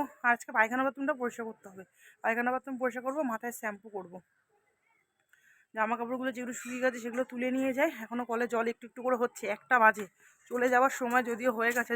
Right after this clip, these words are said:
জল, তবু একটু একটু করে পড়ছে যেহেতু, সেই জন্য জল ভরছি, বুঝলেন। চলুন, কাঠগুলো ভিজে যাবে, কালকে রাতে নাকি বৃষ্টি হয়েছিল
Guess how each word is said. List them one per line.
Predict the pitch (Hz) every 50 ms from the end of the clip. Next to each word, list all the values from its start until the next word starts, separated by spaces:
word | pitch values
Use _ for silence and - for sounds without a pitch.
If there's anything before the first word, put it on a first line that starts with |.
| 208 220
জল, | 214 226 233 -
তবু | 233 214 226 254 226
একটু | - - 240
একটু | - - 247 247
করে | 254 269 - -
পড়ছে | 240 240 - - - 302
যেহেতু, | 311 320 330 - 403 - - - - - - - - - _ _
সেই | - 247 233 262
জন্য | 277 311 403 - - - - 240
জল | 247 254 254 - -
ভরছি, | - 247 254 - - - - 202 - _ _ _ _ _ _ _ _ _ _ _ _ _ 269
বুঝলেন। | 277 277 302 311 254 196 - - - - _ _ _ _ _ _ _ _ _ _ _ _ _ _ _ -
চলুন, | 285 269 240 226 -
কাঠগুলো | 202 208 214 226 233 254 277 254 202
ভিজে | 202 214 196 240 247 233
যাবে, | 220 214 208 202
কালকে | 196 - 254 240 220
রাতে | 202 - 233 240
নাকি | 254 - 233 214
বৃষ্টি | 220 196 - - 269 254 233
হয়েছিল | 214 196 - 208